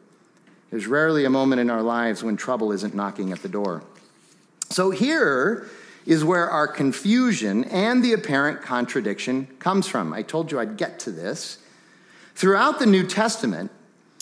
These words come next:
there is one Greek word that we actually translate based on context as tempt, as test, and as trial. And this word, the base word, can be a noun or it can be a verb.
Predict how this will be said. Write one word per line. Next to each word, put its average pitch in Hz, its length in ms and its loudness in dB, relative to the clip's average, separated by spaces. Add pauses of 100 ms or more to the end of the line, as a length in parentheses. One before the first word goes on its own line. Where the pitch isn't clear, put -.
(380)
there 185 180 6
is 180 180 4
one 254 600 4
Greek 247 340 0
word 135 480 -2
that 160 100 -2
we 175 160 0
actually 170 420 -2
translate 175 680 -2
based 143 300 -2
on 180 220 -2
context - 920 -4 (300)
as 120 540 -2 (200)
tempt, 147 540 -2 (460)
as 101 480 -4 (340)
test, - 600 -4 (400)
and 127 200 0
as 147 140 0
trial. 214 560 -4 (260)
And 139 160 2
this 151 160 0
word, 170 380 2
the 131 80 0
base 185 400 0
word, 120 280 0
can 135 120 0
be 123 160 -2
a 113 80 -4
noun 135 560 2
or 127 160 0
it 131 60 -6
can 135 160 -2
be 117 140 2
a 131 40 2
verb. 156 480 -2